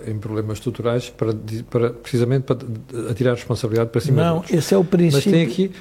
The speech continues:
Speaker 1: mas aqui, mas tem aqui um problema, que é, e é isto, e eu, eu, eu, eu, eu li o artigo do João Miguel, e acho que o artigo é muito interessante, falta uma coisa só.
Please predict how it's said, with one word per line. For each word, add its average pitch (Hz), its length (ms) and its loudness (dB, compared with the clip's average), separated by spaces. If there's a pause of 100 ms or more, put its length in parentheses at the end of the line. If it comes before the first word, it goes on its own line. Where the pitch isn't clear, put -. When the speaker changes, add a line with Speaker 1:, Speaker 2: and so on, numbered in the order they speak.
Speaker 1:
mas 123 140 2
aqui, 123 140 0
mas 139 160 2
tem 180 140 2
aqui 165 100 4
um 170 60 2
problema, 151 440 -2
que - 140 -2
é, 117 80 2
e 120 180 0
é 123 40 6
isto, 139 320 0
e 107 120 -2
eu, 107 260 2
eu, 107 240 -2
eu, 110 220 -2
eu, 113 560 0
eu 123 120 -2
li 127 120 4
o 123 60 4
artigo 110 240 -4
do 95 80 -6
João 104 140 -2
Miguel, 104 320 -4
e 127 100 0
acho 101 100 0
que - 80 -8
o 104 40 0
artigo 104 180 -2
é 98 60 0
muito 101 200 -4
interessante, 123 480 -2
falta 127 320 -2
uma 135 120 0
coisa 107 240 -4
só. 98 200 -12